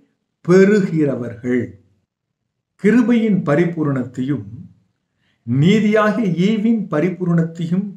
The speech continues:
பெறுகிறவர்கள் இயேசு கிறிஸ்து என்னும் ஒருவராலே ஜீவனை அடைந்து ஆளுவார்கள் என்பது அதிக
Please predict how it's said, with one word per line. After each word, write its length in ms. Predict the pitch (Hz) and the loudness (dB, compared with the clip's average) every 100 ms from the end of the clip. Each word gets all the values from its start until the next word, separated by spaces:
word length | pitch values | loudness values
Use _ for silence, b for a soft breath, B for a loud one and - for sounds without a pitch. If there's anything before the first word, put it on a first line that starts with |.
| - _ | -18 _
பெறுகிறவர்கள் 1200 | 180 196 214 - 170 147 120 123 117 156 151 95 95 139 - _ _ _ _ _ _ _ _ _ - | 0 2 2 -2 -4 -4 -4 -8 -8 -2 0 -2 -8 -20 -20 _ _ _ _ _ _ _ _ _ -14
இயேசு 720 | 117 139 190 240 247 - 240 240 208 | -4 4 6 6 2 -2 -2 -2 -2
கிறிஸ்து 580 | - 202 170 - - 226 220 151 160 | -2 -2 -2 -8 -6 -4 -2 -2 0
என்னும் 380 | 170 185 185 185 139 139 | 2 2 2 2 0 0
ஒருவராலே 800 | 151 147 135 113 107 98 123 101 - _ _ _ _ _ _ _ _ _ | 2 0 -2 -4 -8 -6 -4 -4 -6 _ _ _ _ _ _ _ _ _
ஜீவனை 680 | 113 151 208 233 208 190 160 - - | -6 0 2 2 2 0 -2 -4 -8
அடைந்து 500 | 113 127 147 156 131 104 101 139 - _ _ 123 160 | -4 -2 -2 -4 -6 -8 -10 -14 -16 _ _ -6 -2
ஆளுவார்கள் 920 | 202 226 233 196 151 131 123 - 107 104 | 0 2 0 0 -2 -4 -6 -12 -16 -12
என்பது 460 | 117 123 123 110 101 110 180 - _ _ _ 135 | -10 -8 -8 -8 -12 -12 -14 -16 _ _ _ -6
அதிக 440 | 165 170 226 170 | -2 0 -2 -4